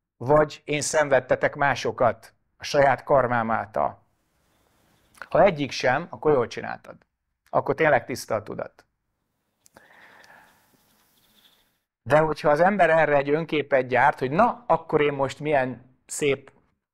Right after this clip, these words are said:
buddha szobor vagyok, akkor már is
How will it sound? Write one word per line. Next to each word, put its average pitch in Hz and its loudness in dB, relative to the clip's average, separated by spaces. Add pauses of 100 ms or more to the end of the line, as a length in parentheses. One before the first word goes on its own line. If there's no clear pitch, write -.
(120)
buddha 135 -2
szobor 123 0
vagyok, 123 0 (500)
akkor - -4
már 165 2
is - -6